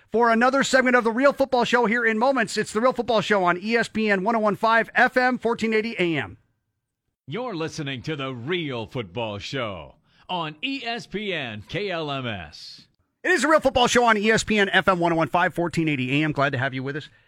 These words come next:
Speaker 1: Uh, it's Animal Perk and Alex. And, uh, real quick, before we get into the, uh, European qualifiers, let's talk real fast about Serie A. Uh, Lazio and Roma,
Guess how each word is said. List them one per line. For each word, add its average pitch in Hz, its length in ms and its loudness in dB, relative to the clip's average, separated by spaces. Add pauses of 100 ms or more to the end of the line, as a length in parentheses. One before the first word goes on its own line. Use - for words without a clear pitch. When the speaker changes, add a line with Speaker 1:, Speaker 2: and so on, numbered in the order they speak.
(140)
Speaker 1:
Uh, 143 200 0
it's 151 200 -8
Animal 139 260 0
Perk 143 340 0
and 120 380 2 (140)
Alex. 123 480 -2
And, 120 240 0
uh, 117 800 -2
real 156 360 -2
quick, 180 240 -4
before 160 220 -4
we 151 80 0
get 143 120 0
into 151 220 -2
the, 131 300 0
uh, 120 260 2
European 190 960 -2
qualifiers, 143 1200 -2 (560)
let's 165 240 -2
talk 156 320 0
real 190 200 0
fast 151 600 2 (280)
about 175 220 4
Serie 143 340 2
A. 104 220 -2 (560)
Uh, 139 220 2
Lazio 233 600 4
and 208 160 2
Roma, 233 560 2